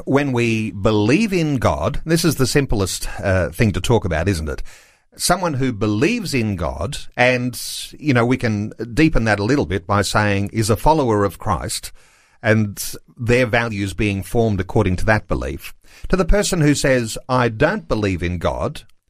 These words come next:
who might be sort of in this realm of being the atheist, uh, their life, their values, their behaviour is completely different,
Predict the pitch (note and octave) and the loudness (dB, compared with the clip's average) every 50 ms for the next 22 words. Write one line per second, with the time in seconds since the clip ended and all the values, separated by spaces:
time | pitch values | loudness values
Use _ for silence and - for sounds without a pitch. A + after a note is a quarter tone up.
0 | _ - - C#3 C3+ B2+ C3 C#3+ E3+ E3+ E3+ D3+ C3 B2 A#2+ A#2+ A2+ - B2 A#2 | _ -2 2 2 4 4 4 2 2 0 0 -2 -2 -2 -2 -4 -2 -2 -2 0
1 | G#2+ C3 C3+ B2+ B2+ A#2 A#2 G#2+ - - - - - - G#2 A2+ A#2+ A#2 A2+ A2 | 0 -2 -2 -2 0 0 0 -2 -2 -6 -6 -8 -10 -6 0 2 4 4 4 2
2 | G#2 G2 F#2 F2+ G2+ A2+ A2 G#2+ G#2 G2+ F2+ G2 G#2 A#2 D#3 E3+ E3 - F#2 - | 2 0 0 0 0 0 0 2 0 -2 0 0 2 2 2 2 2 0 -2 -2
3 | - A2+ - - - - - - _ _ _ _ _ _ _ - - - - C3+ | -4 -6 -6 -8 -8 -10 -18 -20 _ _ _ _ _ _ _ -18 -18 -16 -10 -8
4 | A#2+ G#2+ D3 D#3+ F#3 G3+ G3 F#3 D#3 - - - - C3 C3+ B2+ B2+ C3 A#2+ A2 | 0 2 2 2 2 2 -2 -4 -4 -6 -8 -8 -2 0 2 4 4 4 4 2
5 | B2 - - - B2 B2+ B2+ B2 A2+ G#2 A#2 G#2+ F#2+ F#2+ F#2 F2+ F2 G#2 B2+ A#2+ | 0 -2 -6 -2 0 0 2 2 2 2 0 2 2 0 -2 -2 -2 -2 -4 -2
6 | - C3+ B2 A#2 A2 A2+ B2 A#2+ A#2+ - - F#3 A3+ A#3+ A3 D3 F#2+ C#2 C#2 G2 | 0 2 2 2 2 2 0 0 0 0 -2 0 0 0 0 -2 -4 -2 0 0
7 | A#2 C3+ C3 - - - - - _ _ _ _ - - G3 E3+ E3 - G3+ A3 | 0 0 0 -2 -4 -6 -8 -12 _ _ _ _ -2 -2 -2 -2 0 0 2 2
8 | B3+ A#3 - E3 D3 C3+ D#3+ F#3 E3 - C3 C2 C#2 - | 2 0 0 -2 -2 0 0 -2 -2 -2 -6 -6 -6 -8